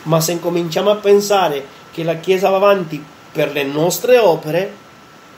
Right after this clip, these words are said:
e che noi dobbiamo ricevere per quello che stiamo facendo in Chiesa, c'è un grande problema. "Ma quando fai un banchetto, chiama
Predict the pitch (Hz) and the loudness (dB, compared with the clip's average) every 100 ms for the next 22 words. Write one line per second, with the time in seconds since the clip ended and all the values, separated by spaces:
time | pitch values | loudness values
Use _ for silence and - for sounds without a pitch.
0 | - - - - 143 143 160 156 196 196 | -20 -20 -20 -8 -6 -4 -2 2 2 2
1 | 196 196 180 175 220 226 202 156 - 147 | 2 0 -2 -2 -2 -2 -2 -4 -6 -10
2 | - 175 175 156 156 151 170 170 175 170 | -6 -4 -4 -8 -8 -6 -6 -6 -6 -2
3 | 214 226 190 131 139 214 - 170 131 139 | -2 -2 -4 -4 -4 -6 -2 -2 -2 -6
4 | 147 - - - - 143 135 135 120 113 | -12 -16 -20 -20 -10 -8 -6 -8 -10 -14
5 | 113 110 107 95 90 - - - - - | -14 -12 -12 -12 -16 -18 -20 -18 -18 -18
6 | - - - - - - - - - - | -20 -20 -20 -20 -20 -20 -20 -20 -20 -20
7 | - - - - - - - - - - | -20 -20 -20 -20 -20 -20 -20 -20 -20 -20
8 | - - - - 165 170 240 254 262 262 | -20 -20 -14 -2 0 2 2 4 2 2
9 | 233 233 233 208 202 202 226 226 - 226 | 4 4 4 0 0 0 0 -2 -4 -8
10 | 214 - 233 302 320 285 277 | -8 -2 0 2 0 0 -2